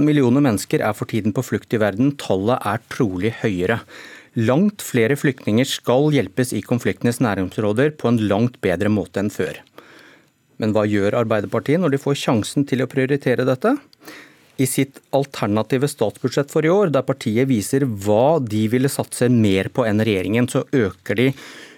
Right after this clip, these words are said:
ulike poster med nesten seksten milliarder kroner. Hvor mye er satt av til økt hjelp til flyktninger? Syttifem millioner, mens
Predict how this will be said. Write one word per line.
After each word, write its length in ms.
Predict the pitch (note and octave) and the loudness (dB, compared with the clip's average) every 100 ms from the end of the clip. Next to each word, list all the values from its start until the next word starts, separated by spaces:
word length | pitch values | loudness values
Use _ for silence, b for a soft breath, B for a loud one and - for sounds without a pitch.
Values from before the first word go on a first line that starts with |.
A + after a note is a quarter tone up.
| B C#3+ | B -2
ulike 360 | G2+ F#2+ - | 0 -2 -4
poster 320 | - - - | -4 -4 -2
med 160 | G#2+ B2+ | 0 2
nesten 320 | A#2+ - A#2 | 0 -2 -2
seksten 680 | - - C3+ G2 - - G#2 | -2 -4 -2 -2 -4 -4 -2
milliarder 400 | A2 G#2+ F#2 A2+ | 0 0 0 0
kroner. 400 | B2+ F#2+ G#2+ G#2+ - B B B B _ _ _ | 2 2 2 0 -6 B B B B _ _ _
Hvor 160 | - G#2+ | -4 -2
mye 160 | G#2 G#2 | 0 -2
er 40 | |
satt 200 | C3 - | -6 -6
av 120 | G3+ | -6
til 160 | - A#2 | -4 -2
økt 200 | A2+ - | -2 0
hjelp 240 | G#2+ A#2 - | -2 -2 -6
til 160 | A#2+ | -4
flyktninger? 480 | C3+ A#2+ A2 C#3 C#4+ F#2+ _ _ _ _ _ _ - - - | -2 -2 0 0 0 -6 _ _ _ _ _ _ -20 -18 -8
Syttifem 720 | - - - C#3+ A#2 A2 G#2 - | -6 -4 -2 -2 0 0 -2 -2
millioner, 460 | A2 G#2+ F#2 F#2+ - _ | 0 0 -2 -6 -8 _
mens 160 | A2+ | -4